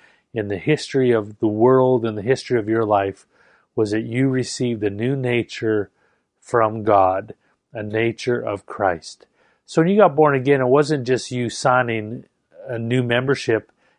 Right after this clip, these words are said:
at a gym. Now I'm going to the church instead of going to the bar. It was an actual quickening. Your old nature of sin that you were born with was quickened and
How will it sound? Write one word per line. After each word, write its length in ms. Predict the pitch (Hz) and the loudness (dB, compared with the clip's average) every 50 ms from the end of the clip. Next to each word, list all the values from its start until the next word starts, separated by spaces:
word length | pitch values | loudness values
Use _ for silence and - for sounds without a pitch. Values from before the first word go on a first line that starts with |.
| _ - | _ -2
at 140 | 127 110 107 | 0 0 0
a 100 | 107 104 | 0 -2
gym. 500 | 98 92 120 131 156 160 135 101 92 98 | -2 -2 0 2 2 2 2 0 -4 -4
Now 220 | 104 110 117 117 | -2 2 2 2
I'm 140 | 120 117 110 | 2 2 0
going 200 | 110 117 117 101 | 0 0 0 0
to 100 | - 117 | -4 -6
the 100 | 104 101 | -6 -6
church 440 | - - 160 165 156 135 - - - | -4 0 0 0 0 0 -6 -10 -14
instead 280 | 113 - - 127 117 | -14 -6 -2 -2 -2
of 120 | 107 104 101 | -2 -2 -2
going 200 | 104 104 104 90 | -4 -4 -4 -6
to 100 | - 104 | -8 -10
the 80 | 90 104 | -10 -6
bar. 500 | 101 110 127 156 165 139 - 110 - - _ _ _ _ _ _ _ _ _ _ _ _ _ _ _ - | -4 -4 -4 -2 -2 -4 -4 -6 -8 -12 _ _ _ _ _ _ _ _ _ _ _ _ _ _ _ 0
It 80 | 147 | 4
was 220 | 147 147 147 127 135 | 6 6 6 6 4
an 100 | 123 123 | 2 4
actual 680 | 127 139 160 151 - - 139 123 117 113 110 107 - _ _ _ _ _ _ | 4 2 2 0 0 0 2 4 4 4 4 2 -2 _ _ _ _ _ _
quickening. 580 | - - 180 170 175 - 143 110 101 95 90 95 | -4 -2 -2 -2 0 -4 -6 -6 -6 -8 -10 -8
Your 220 | 107 117 135 139 | -2 0 2 2
old 300 | 131 131 139 147 143 139 | 4 4 6 4 4 4
nature 440 | 135 135 135 131 - - - 120 110 | 0 0 0 0 -2 -4 -4 -2 -2
of 120 | 107 95 - | -2 -2 -6
sin 680 | - - - - 175 160 127 101 92 92 113 131 139 - _ _ _ _ _ _ _ | -10 -6 -2 -2 0 0 0 -2 -6 -8 -14 -18 -20 -20 _ _ _ _ _ _ _
that 100 | 120 117 | -6 -6
you 120 | 120 117 113 | -2 0 2
were 140 | 113 110 | 2 2
born 380 | 101 98 110 120 147 156 151 127 | 2 2 2 2 2 0 0 0
with 360 | 117 107 104 101 - - _ _ _ _ _ _ _ _ _ - | 0 0 0 -2 -6 -12 _ _ _ _ _ _ _ _ _ -4
was 160 | 117 104 - | -4 -4 -4
quickened 600 | - - - 170 160 - - 147 135 135 127 - | -2 2 2 2 2 2 -2 -4 -4 -6 -8 -10
and 460 | - - 127 117 113 107 113 123 | -12 -10 -8 -8 -8 -8 -10 -12